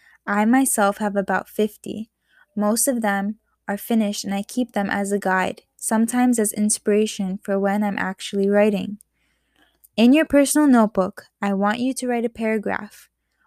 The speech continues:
all about the beginning of your story. Let's start by answering simple questions. Every story has a hero and villain. What's their names? What do they look like?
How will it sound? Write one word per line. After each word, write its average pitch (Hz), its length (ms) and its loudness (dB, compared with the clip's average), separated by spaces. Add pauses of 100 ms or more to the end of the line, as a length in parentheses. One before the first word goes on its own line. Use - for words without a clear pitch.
(180)
all 233 280 4
about 208 360 0
the 202 80 -6
beginning 202 600 -6
of 190 160 -10
your 196 120 -4
story. 196 640 -6 (1600)
Let's 214 220 0
start 247 260 2
by 220 100 2
answering 214 440 -2
simple 220 400 -2
questions. - 840 -10 (640)
Every 214 300 0
story 233 400 0
has 208 260 -2
a 220 60 0
hero 202 640 2 (260)
and 214 260 2
villain. 202 500 -2 (680)
What's 208 400 -4
their 269 180 2
names? 226 720 0 (180)
What 202 180 -4
do 220 100 -4
they 247 180 2
look 233 320 -2
like? - 540 -12